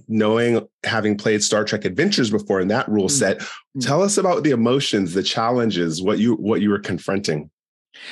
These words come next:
Speaker 2: I mean, it was, it was, it was a, it was a big surprise for, uh, for, like,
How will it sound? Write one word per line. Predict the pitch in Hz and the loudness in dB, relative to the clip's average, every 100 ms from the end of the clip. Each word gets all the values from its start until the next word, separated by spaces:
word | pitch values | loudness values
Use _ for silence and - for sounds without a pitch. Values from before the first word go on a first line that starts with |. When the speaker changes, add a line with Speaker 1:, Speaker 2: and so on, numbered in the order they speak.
| - - _ | -16 -16 _
Speaker 2:
I | 131 | -2
mean, | 135 139 135 131 120 113 113 | 0 0 2 0 0 -2 -6
it | 110 135 156 | -4 -2 0
was, | 160 131 113 - - | -2 -2 -6 -8 -10
it | 135 | -6
was, | 165 170 | -4 -2
it | 156 | -2
was | 196 220 | -2 -2
a, | 202 131 _ | -4 -6 _
it | 196 | -12
was | - | -6
a | 196 - - | -8 -8 -6
big | 175 - | -6 -4
surprise | - 139 - 147 139 123 110 | -4 -4 -2 0 0 -2 -4
for, | - 127 | -4 -2
uh, | 123 120 117 113 | 0 0 0 0
for, | 110 120 | -4 -6
like, | 117 113 | -4 -6